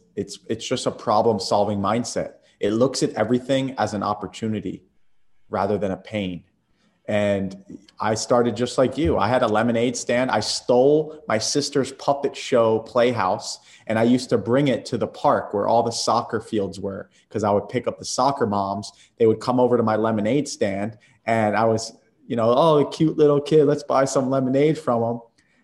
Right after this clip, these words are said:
And then in elementary school, I sold Pokemon cards.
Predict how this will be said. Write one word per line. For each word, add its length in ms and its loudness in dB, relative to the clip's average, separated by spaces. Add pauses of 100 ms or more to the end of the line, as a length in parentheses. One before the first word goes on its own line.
(100)
And 200 0
then 520 2
in 100 -2
elementary 600 2
school, 380 -2
I 100 0
sold 400 -2
Pokemon 580 -2
cards. 540 -6